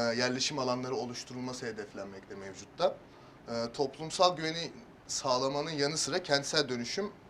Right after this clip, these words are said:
yerel ekonomiye de bu elli ilde ekonomik dinamikleri harekete geçirecek bir yapı ve sosyal yönlerden de çöküntüye girmiş kentsel alanları yeniden canlandırmaya hedefliyor bu elli ilde,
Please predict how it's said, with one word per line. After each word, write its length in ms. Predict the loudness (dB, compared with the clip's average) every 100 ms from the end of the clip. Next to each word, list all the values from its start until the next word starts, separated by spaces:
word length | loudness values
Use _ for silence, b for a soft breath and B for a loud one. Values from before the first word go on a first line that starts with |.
| -2
yerel 240 | 2 2
ekonomiye 560 | 2 -2 -2 2 2 4
de 180 | 0 -2 -6
bu 100 | -4
elli 260 | -2 -2 -2
ilde 360 | -2 -2 -2 -4 -10
ekonomik 480 | -6 -2 0 -2 -4 -14 -18 -8
dinamikleri 540 | 0 0 0 0 0
harekete 460 | 2 -2 -2 -2 -2
geçirecek 640 | -2 -2 -2 0 -2 -2
bir 200 | -8 -8 B B B B B -4
yapı 380 | -2 2 4 6
ve 100 | 6
sosyal 460 | 4 4 6 6 6
yönlerden 500 | 4 4 4 4 0
de 60 |
çöküntüye 540 | -4 -4 -4 -4 0 2
girmiş 480 | 2 -2 -2 -4 -6
kentsel 400 | -6 -4 0 2
alanları 400 | 2 2 -2 -2
yeniden 420 | 0 0 2 0
canlandırmaya 680 | 2 0 0 -2 -2 -4 -2
hedefliyor 460 | -2 -4 -8 -8 -8
bu 160 | -8 -8
elli 200 | -6 -6
ilde, 340 | -4 2 2